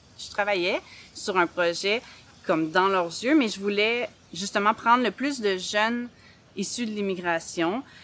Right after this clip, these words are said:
qui viennent d'arriver, puis leur faire faire des,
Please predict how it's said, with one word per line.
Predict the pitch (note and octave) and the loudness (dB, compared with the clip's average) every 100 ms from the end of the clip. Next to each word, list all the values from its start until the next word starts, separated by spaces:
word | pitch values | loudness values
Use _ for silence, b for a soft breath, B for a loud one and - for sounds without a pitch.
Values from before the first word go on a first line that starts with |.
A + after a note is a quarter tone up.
| B B | B B
qui | - F#3 | -8 -4
viennent | F3+ A3+ | 0 2
d'arriver, | G#3+ F#3 F#3+ B3+ | 2 0 -4 -4
puis | - | -2
leur | G3+ F#3 F3+ | 2 2 2
faire | - G3+ G3 | 0 2 2
faire | A3+ A#3+ | 0 0
des, | A3 F3+ E3 D3+ D3 | 0 0 0 -4 -10